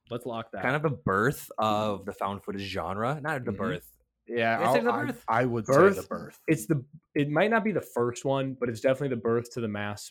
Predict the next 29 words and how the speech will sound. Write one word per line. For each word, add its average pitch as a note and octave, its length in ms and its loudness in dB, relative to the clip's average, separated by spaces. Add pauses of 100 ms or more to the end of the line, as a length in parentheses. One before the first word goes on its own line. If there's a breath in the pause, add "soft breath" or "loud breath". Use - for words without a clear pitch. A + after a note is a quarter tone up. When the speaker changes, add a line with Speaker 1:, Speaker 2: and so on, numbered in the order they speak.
(140)
Speaker 1:
public. A2 320 -4
I A#2+ 80 -2
don't G#2 160 -2
Speaker 2:
Yeah. G2+ 80 -4
Speaker 1:
know G2+ 280 -4
enough G#2+ 340 -4
to G#2+ 100 -6
say G#2 160 -4
that G#2 100 -2
it - 20 0
isn't G2+ 200 -4
the G#2 60 -8
Speaker 3:
Yes. G2+ 60 -10
Speaker 1:
first A2+ 220 -4
one. B2 200 -2 (100)
And C3 120 0
then A#2 140 0 (100)
on A2 140 -4
top A#2 320 -4
of D3 60 0
that, D3+ 300 6 (480)
it's - 240 -4
also G#2+ 880 0 (260)
the A#2 80 -4
birth A2 440 -2
of F#2+ 380 -6 (160)
mass G#2+ 480 -4
marketing, F#2+ 640 -8 (280)
uh, E2+ 420 -8